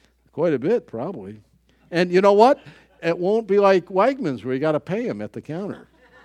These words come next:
"Put that melon back." "No, isn't it free?" "No, it's not <laughs> free." "Aren't we in heaven?" "This is a nice store." "No, it's not heaven." <laughs> Wow, holy cow, better get back here.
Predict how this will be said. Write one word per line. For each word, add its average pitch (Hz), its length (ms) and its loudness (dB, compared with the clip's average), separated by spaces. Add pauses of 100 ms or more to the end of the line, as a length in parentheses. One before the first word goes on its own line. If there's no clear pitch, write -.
(340)
"Put 190 160 2
that 175 200 4
melon 170 380 2
back." 107 460 -6
"No, 196 240 -6
isn't 196 180 0
it 214 140 2
free?" 247 520 2
"No, 165 380 6
it's - 220 -8
not 156 220 0
<laughs> - 120 -14
free." 202 480 0 (500)
"Aren't 190 220 0
we 226 140 4
in 220 80 4
heaven?" 233 480 2
"This 320 160 -4
is - 60 -2
a - 40 0
nice 196 280 2
store." 220 360 0
"No, 180 360 6
it's 175 180 -4
not 180 240 -2
heaven." 151 640 -6 (100)
<laughs> - 60 -20 (2000)
Wow, 202 480 8
holy 170 380 2
cow, 160 320 0
better 143 240 -4
get 143 160 -6
back 139 260 -2
here. 104 240 -6